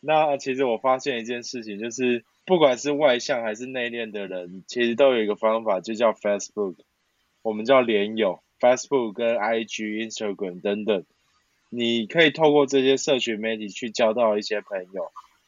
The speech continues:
当然市面上也还有很多的A P P都是在交网友的，但我觉得要有效的人脉的部分呢，我觉得可以先从你手机打开有一个 app 叫 LinkedIn，LinkedIn 里面的人，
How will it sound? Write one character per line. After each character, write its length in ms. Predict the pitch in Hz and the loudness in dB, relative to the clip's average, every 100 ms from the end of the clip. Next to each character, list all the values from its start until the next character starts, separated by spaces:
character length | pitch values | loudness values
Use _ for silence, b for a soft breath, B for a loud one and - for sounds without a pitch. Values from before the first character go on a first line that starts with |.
| - | 2
当 160 | 143 | 4
然 200 | 143 123 | 6 2
市 260 | 123 - 147 | -2 -4 -2
面 180 | 143 139 | -2 0
上 260 | 135 120 | 0 0
也 80 | 113 | -2
还 180 | 110 113 | -2 0
有 140 | 123 | 0
很 240 | 120 113 107 | 0 -4 -2
多 160 | 110 | 0
的 80 | 107 | 2
A 120 | 107 | 0
P 180 | 110 110 | -2 -6
P 120 | 110 | -6
都 140 | 110 110 | -6 -6
是 160 | 110 | -4
在 160 | 110 107 | -2 -2
交 500 | 92 110 104 107 - _ _ _ _ _ _ | 0 2 4 2 -2 _ _ _ _ _ _
网 240 | 220 107 117 | 2 2 2
友 260 | 127 101 | -2 0
的， 80 | 92 | -4
但 200 | 95 135 | -2 -2
我 100 | 120 107 | 0 -2
觉 140 | 113 | -2
得 260 | 117 117 113 _ _ _ _ | 0 0 -2 _ _ _ _
要 180 | 156 147 | 2 4
有 280 | 127 113 113 | 2 -2 0
效 220 | 175 151 | 0 0
的 140 | 127 | -2
人 200 | 113 110 | -4 -4
脉 160 | 131 117 | -2 -4
的 100 | 104 | -4
部 200 | 120 123 | -8 -8
分 260 | 127 113 | -4 -4
呢， 280 | 104 95 95 | -4 -6 -4
我 160 | 101 101 | -4 -6
觉 120 | 110 | -6
得 140 | 117 | -6
可 160 | 113 123 | -2 -2
以 80 | 113 | -2
先 280 | - 127 127 | -2 -4 -2
从 280 | 123 110 - _ _ _ _ | -2 -2 -8 _ _ _ _
你 120 | 120 | -6
手 200 | 127 135 | 2 2
机 140 | 117 139 | 2 2
打 220 | 117 107 | 4 2
开 240 | - 117 | 2 0
有 100 | 120 113 | 0 -2
一 40 | |
个 260 | 113 107 104 | 0 -2 -2
app 380 | - 131 110 107 | 2 2 2 -6
叫 380 | 92 127 113 107 | 2 6 6 4
LinkedIn，LinkedIn 1800 | 104 110 113 113 123 104 90 _ _ _ _ _ _ _ - 151 160 180 | 0 -4 -6 -6 -8 -8 -10 _ _ _ _ _ _ _ -2 -2 0 0
里 160 | 147 120 | 0 -2
面 280 | 123 135 120 | 0 -2 0
的 120 | 113 | -2
人， 520 | 104 104 98 101 101 | 0 0 -2 -6 -14